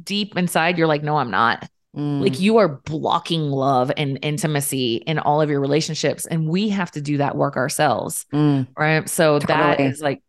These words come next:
Speaker 1: if you wanna be able to receive love, you gotta practice from
Speaker 2: Yeah.
Speaker 1: yourself, you know? And so
Speaker 2: And
Speaker 1: that's the last
Speaker 2: what
Speaker 1: thing.
Speaker 2: you're saying is, you know, you are so beautiful, like, looking at you, you know, you, and you have such a bright energy, um,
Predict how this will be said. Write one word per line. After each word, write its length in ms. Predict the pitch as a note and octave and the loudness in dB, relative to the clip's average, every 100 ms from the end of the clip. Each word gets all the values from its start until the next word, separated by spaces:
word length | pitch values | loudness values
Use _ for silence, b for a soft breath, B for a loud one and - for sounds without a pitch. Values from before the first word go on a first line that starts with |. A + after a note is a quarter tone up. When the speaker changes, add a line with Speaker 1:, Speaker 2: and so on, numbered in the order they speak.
| - | -6
Speaker 1:
if 180 | G2+ E3+ | -4 0
you 100 | F3 | 2
wanna 220 | F#3+ F#3 | 4 4
be 80 | F#3 | 4
able 120 | E3+ | 2
to 40 | D#3+ | 2
receive 440 | C#3+ - F3+ E3 | -2 -2 -2 -2
love, 480 | C#3+ D3 G#3 A#3+ G3 - b b _ - | 0 4 4 4 0 -8 b b _ -4
you 160 | F3 E3+ | 0 2
gotta 220 | F3+ D#3 | 2 2
practice 680 | F3 C#4+ - - - - - _ _ _ - | 0 -2 -2 -6 -4 -6 -6 _ _ _ 0
from 200 | D3 D3 | 2 4
Speaker 2:
Yeah. 100 | G3 | 4
Speaker 1:
yourself, 600 | F#3 A3 C#4+ - - - _ | 2 2 4 2 -4 -16 _
you 140 | D#3+ D#3+ | -4 0
know? 240 | D3 D3+ | 2 2
And 100 | D3+ | 0
so 140 | C#3+ B2+ | -2 2
Speaker 2:
And 220 | G#3+ A3 | 4 4
Speaker 1:
that's 40 | - | 2
the 60 | |
last 120 | A3 G3+ | 2 4
Speaker 2:
what 100 | A#3 | 6
Speaker 1:
thing. 60 | |
Speaker 2:
you're 120 | B3+ | 6
saying 480 | B3+ - G#3 G3+ G3 | 4 4 2 2 0
is, 300 | E3+ D#3+ - _ | 0 0 -6 _
you 160 | A3 G3+ | 0 2
know, 340 | F#3+ E3 D#3 - B B _ - | 4 4 2 -2 B B _ 2
you 280 | F#3+ A#3+ - | 6 6 6
are 420 | F3 F3+ E3 D3+ | 4 4 2 -2
so 260 | - - E3+ | -4 2 2
beautiful, 420 | D3 E3 D#3 D#3 | 4 2 2 2
like, 180 | D#3 D3+ | 4 4
looking 320 | E3+ F#3 E3+ | 2 2 2
at 160 | D#3 D3 | 0 0
you, 140 | D#3 | 0
you 180 | D#3 D#3 | 0 0
know, 120 | D#3 | -2
you, 180 | D3+ D3 - | -2 -4 -2
and 200 | D#3+ E3 | 0 0
you 120 | E3 | 2
have 180 | F#3+ D3 | 0 0
such 180 | E3 E3 | -2 -4
a 40 | |
bright 320 | D#3 D#3+ D#3+ - | -2 0 0 0
energy, 680 | D#3 E3 D#3 D#3 D3+ C#3+ B B B - | 0 -2 -4 -2 -2 -2 B B B -2
um, 500 | E3+ D#3+ D#3 C#3+ C#3+ | 2 4 4 2 0